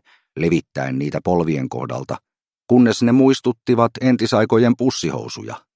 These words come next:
Vyöhönsä hän sujautti pienen tikarin, ihan mukiin menevää työtä asesepältä, joskin vain metalliseosta. Myöhemmin päivällä hänen elämänsä koukeroita tutkivat poliisit huomasivat,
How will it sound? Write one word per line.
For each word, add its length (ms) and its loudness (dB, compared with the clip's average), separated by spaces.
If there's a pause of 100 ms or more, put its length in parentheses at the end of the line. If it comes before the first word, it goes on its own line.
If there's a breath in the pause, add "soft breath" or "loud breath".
(840)
Vyöhönsä 520 4
hän 200 0
sujautti 520 -2
pienen 380 2
tikarin, 600 -6 (500)
ihan 340 4
mukiin 420 2
menevää 440 0
työtä 380 2
asesepältä, 840 -6 (160)
joskin 400 -4
vain 320 2
metalliseosta. 1000 -6 (1600)
Myöhemmin 560 4
päivällä 480 2
hänen 420 2
elämänsä 560 2
koukeroita 720 2
tutkivat 500 -2
poliisit 580 0
huomasivat, 560 -2